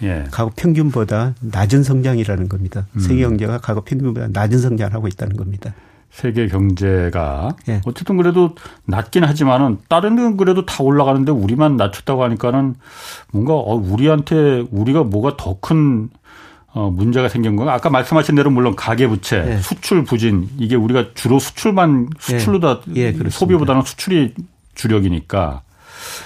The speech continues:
Speaker 1: 자, 그런데 제가 좀, 어, 그중에서도 좀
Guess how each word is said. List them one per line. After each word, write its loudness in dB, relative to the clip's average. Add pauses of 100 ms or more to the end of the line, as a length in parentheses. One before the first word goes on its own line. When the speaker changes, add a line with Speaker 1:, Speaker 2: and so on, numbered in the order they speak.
Speaker 1:
자, -2
그런데 2 (720)
제가 2
좀, 2 (420)
어, -2
그중에서도 0
좀 2